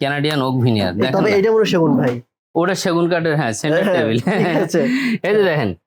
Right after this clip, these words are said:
Speaker 2: হুম।
Speaker 1: দেখছেন? কানাডিয়ান ওক ভিনিয়ারের জিনিস।
Speaker 2: হুম, হুম, হুম, হুম।
Speaker 1: কত
Speaker 2: এটা কত?
Speaker 1: সুন্দর।
Speaker 2: এ-, এটা
Speaker 1: এটা,
Speaker 2: কত?
Speaker 1: এটা মাত্র পঁয়ত্রিশ হাজার নয়শো রাখবো।
Speaker 2: আর ওইটা কত বললেন?
Speaker 1: ঊনত্রিশ হাজার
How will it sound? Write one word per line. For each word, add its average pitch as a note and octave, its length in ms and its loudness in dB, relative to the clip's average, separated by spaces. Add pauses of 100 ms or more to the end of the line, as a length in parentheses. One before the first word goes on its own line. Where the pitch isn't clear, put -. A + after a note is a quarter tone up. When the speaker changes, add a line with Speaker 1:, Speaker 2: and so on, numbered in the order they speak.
(140)
Speaker 2:
হুম। D#3 160 0 (500)
Speaker 1:
দেখছেন? C#3 300 0 (160)
কানাডিয়ান D#3+ 460 0
ওক D3 160 0
ভিনিয়ারের B2 420 0
জিনিস। G2 240 0
Speaker 2:
হুম, D#3+ 180 4
হুম, D3+ 160 0
হুম, C#3 180 -2
হুম। C3 120 -4 (400)
Speaker 1:
কত E3+ 140 -2
Speaker 2:
এটা F#3 140 2
কত? E3+ 80 2
Speaker 1:
সুন্দর। B2 320 0
Speaker 2:
এ-, - 100 -16 (500)
এটা - 120 -2
Speaker 1:
এটা, - 200 0
Speaker 2:
কত? D#3 140 -4 (560)
Speaker 1:
এটা D3+ 220 0
মাত্র E3+ 320 -2 (440)
পঁয়ত্রিশ F3 400 0
হাজার F3+ 240 0
নয়শো C#3+ 260 0
রাখবো। G2+ 140 0
Speaker 2:
আর F3 60 0
ওইটা G3 240 2
কত G#3+ 120 0 (100)
বললেন? G3 220 2
Speaker 1:
ঊনত্রিশ E3 360 -2
হাজার C#3 160 0